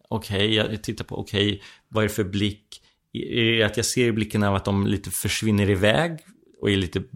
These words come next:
försvinner bort, vilket är bra tecken för mig? Eller är det att de är väldigt så här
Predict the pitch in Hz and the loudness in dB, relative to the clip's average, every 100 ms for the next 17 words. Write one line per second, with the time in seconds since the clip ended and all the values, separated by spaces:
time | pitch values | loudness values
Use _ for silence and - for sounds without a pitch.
0 | - _ - - - 98 113 98 107 139 | -20 _ -18 -10 -4 2 4 4 4 2
1 | - - - - - 92 92 92 - 92 | -2 -14 -8 -6 -4 0 2 2 0 0
2 | 104 98 98 123 165 - - _ 147 135 | 0 0 2 2 0 -6 -20 _ 2 6
3 | 110 107 104 98 87 101 90 | 4 4 4 4 2 2 0